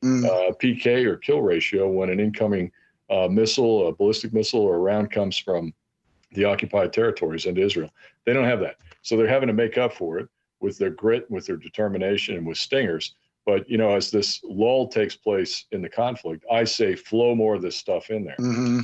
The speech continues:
Speaker 2: You know, and, uh, and perhaps, uh, you know, the Poles have a great missile. It's a Norwegian strike missile on a truck, and it's mobile. I mean, we have a mobile Harpoon. Uh, but that, that's a tough policy decision for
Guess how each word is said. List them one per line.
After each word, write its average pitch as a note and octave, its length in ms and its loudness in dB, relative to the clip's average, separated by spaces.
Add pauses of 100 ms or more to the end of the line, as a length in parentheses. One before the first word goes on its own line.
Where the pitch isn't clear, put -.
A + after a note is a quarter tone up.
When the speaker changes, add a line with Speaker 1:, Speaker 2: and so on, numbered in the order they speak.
Speaker 2:
You G2 80 -2
know, G2 200 4
and, F2+ 180 0
uh, F2+ 280 2 (280)
and F2 120 -10
perhaps, G#2+ 640 0 (420)
uh, F#2 280 0 (320)
you G2+ 60 -8
know, F2 80 -4
the F#2 80 -2
Poles A#2 320 0
have E2+ 160 0
a D#2+ 40 -8
great F2 260 -2
missile. G2 380 0
It's - 200 -4
a E2 260 -2
Norwegian F#2 480 0
strike G2 360 -2
missile F#2 260 0
on F2+ 140 0
a D#2+ 40 -6
truck, - 360 -4 (400)
and F2+ 80 0
it's E2+ 180 -2
mobile. G2 380 0 (120)
I F2 120 0
mean, E2+ 240 -2
we F#2+ 120 2
have F#2 120 2
a F2 60 0
mobile F2 340 2
Harpoon. F2 460 0 (380)
Uh, F2+ 180 2
but E2+ 180 0
that, A#2 300 2 (680)
that's A#2 220 0
a A2+ 60 -4
tough - 300 -2
policy F#2+ 480 0
decision E2 640 -8
for F2 480 -2